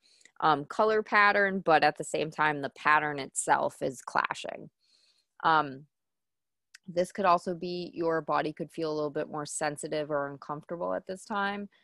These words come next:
Um, overstimulation, probably something like that. Um,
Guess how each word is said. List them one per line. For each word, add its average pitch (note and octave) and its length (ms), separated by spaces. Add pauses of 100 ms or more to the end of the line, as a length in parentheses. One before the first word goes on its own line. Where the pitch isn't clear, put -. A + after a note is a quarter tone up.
(300)
Um, C#3+ 360 (140)
overstimulation, D#3 1200
probably F3 600
something E3+ 400
like E3 240
that. E3 340 (420)
Um, C3+ 460